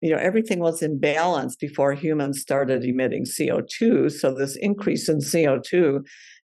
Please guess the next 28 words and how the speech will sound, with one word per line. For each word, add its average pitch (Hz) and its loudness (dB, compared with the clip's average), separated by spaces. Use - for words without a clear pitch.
is 156 0
caused 131 -2
by 127 2
our 127 0
emissions. 160 -2
Well, 160 0
partly 196 2
it 147 4
is, 143 2
but 143 -2
there's 151 0
a 147 -2
whole 170 0
cycle 143 0
and 123 -4
feedbacks 170 2
with 127 -6
temperatures. 156 -2
So 127 0
it's 127 -4
not 160 0
simple, 156 0
but - -2
I 147 0
don't 143 -2
question 135 -2
that 123 0
overall, 135 0